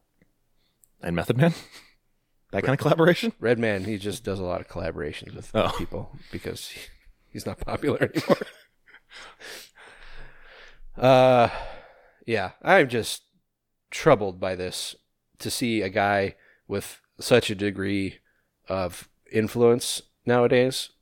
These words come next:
Speaker 2: which also makes me sad, um, to see him say something like this, especially, you know, coming off of, uh, like, the Kavanaugh thing. Now, I won't even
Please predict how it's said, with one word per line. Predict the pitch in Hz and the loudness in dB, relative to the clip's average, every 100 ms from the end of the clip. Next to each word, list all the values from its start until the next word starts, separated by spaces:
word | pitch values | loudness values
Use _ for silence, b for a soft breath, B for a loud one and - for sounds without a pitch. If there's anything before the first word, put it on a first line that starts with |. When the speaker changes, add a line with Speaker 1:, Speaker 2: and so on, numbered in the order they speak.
| _ | _
Speaker 2:
which | 110 - | 0 0
also | - 120 101 101 | 4 4 4 0
makes | 92 - | -6 -8
me | 90 | -10
sad, | 95 95 117 B B B B | -8 -8 -10 B B B B
um, | 107 139 92 87 120 - _ _ _ _ _ _ _ _ - | 2 2 2 -2 -8 -16 _ _ _ _ _ _ _ _ -4
to | 131 | 0
see | - 139 | 2 0
him | 143 | 6
say | 196 | 6
something | 180 95 90 | 6 2 -2
like | 87 | -6
this, | - 82 - - _ _ _ _ | -4 -6 -6 -14 _ _ _ _
especially, | - 123 - 214 214 190 143 139 b b b | -2 -2 4 6 6 6 6 4 b b b
you | - | 2
know, | 196 175 - | 4 4 2
coming | 214 196 190 | 4 4 4
off | 190 165 | 4 2
of, | 185 160 | -2 -2
uh, | 180 180 180 190 - _ _ - | 4 6 4 0 -10 _ _ -2
like, | 156 | 0
the | 170 | -2
Kavanaugh | - 190 190 127 90 - _ | 2 2 2 0 -2 -8 _
thing. | - 92 82 b b b b | -6 -6 -6 b b b b
Now, | 113 104 92 - _ _ _ _ - | 2 2 2 -4 _ _ _ _ -2
I | 104 | 0
won't | 95 98 90 - | 0 0 -2 -8
even | 95 85 85 | -14 -12 -14